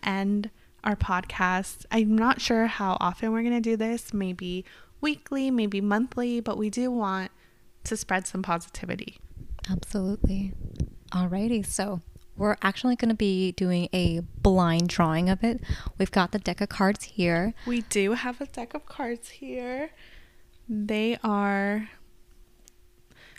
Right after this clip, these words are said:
Speaker 1: so it says, "Love thyself." So this is gonna be self-love.
Speaker 2: Self-love. Alrighty. Um, I could do the honors if
Speaker 1: You
Speaker 2: you'd
Speaker 1: can
Speaker 2: like.
Speaker 1: do the honors.
Speaker 2: Alrighty.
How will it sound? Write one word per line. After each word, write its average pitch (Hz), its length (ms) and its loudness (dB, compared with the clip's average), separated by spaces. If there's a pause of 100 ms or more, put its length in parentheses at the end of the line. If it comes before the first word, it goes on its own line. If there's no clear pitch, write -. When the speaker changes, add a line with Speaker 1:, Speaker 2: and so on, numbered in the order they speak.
(140)
Speaker 1:
so - 200 2
it 208 120 2
says, 285 320 2
"Love 185 300 4
thyself." - 680 -4 (380)
So - 260 -4
this 214 160 0
is 240 100 -4
gonna 240 200 0
be 196 420 -2
self-love. - 600 -2 (500)
Speaker 2:
Self-love. 180 1040 2 (600)
Alrighty. 185 580 -2 (680)
Um, 190 220 -2 (100)
I 196 120 4
could 226 180 -2
do 208 160 0
the 202 120 2
honors 185 300 2
if 208 60 0
Speaker 1:
You 208 140 2
Speaker 2:
you'd 247 40 4
Speaker 1:
can 254 120 2
Speaker 2:
like. 254 80 4
Speaker 1:
do 247 100 0
the 240 140 2
honors. 180 540 -2
Speaker 2:
Alrighty. 381 760 -2